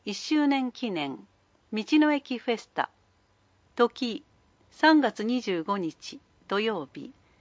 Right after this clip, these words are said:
二十六日日曜日、午前十時から午後五時、二十六日は午後四時まで。ところ、道の駅燕三条地場産センター。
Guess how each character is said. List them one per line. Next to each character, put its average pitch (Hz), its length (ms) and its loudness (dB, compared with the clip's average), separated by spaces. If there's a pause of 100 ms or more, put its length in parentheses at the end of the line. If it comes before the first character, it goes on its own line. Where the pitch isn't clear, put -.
(160)
二 294 160 8
十 202 220 0
六 160 260 -4
日 190 480 -8 (280)
日 208 300 -4
曜 190 300 -4
日、 - 160 -10 (600)
午 - 180 4
前 233 220 0
十 226 240 -2
時 180 140 -12
か 143 160 -4
ら 143 200 -10 (140)
午 254 140 4
後 175 180 -2
五 196 180 -2
時、 - 220 -16 (720)
二 247 100 2
十 196 240 -2
六 160 240 -6
日 185 360 -6
は 139 180 -8 (180)
午 233 140 2
後 175 140 -6
四 190 180 -4
時 156 120 -18
ま 143 140 -12
で。 - 220 -18 (1040)
と 240 100 0
こ 285 180 4
ろ、 226 240 4 (640)
道 233 140 -4
の 320 260 8
駅 226 320 -2
燕 277 380 2
三 269 300 2
条 160 240 -2
地 208 120 -4
場 262 140 2
産 240 260 -2
セ - 180 -6
ン 170 100 -6
タ - 180 -6
ー。 120 160 -2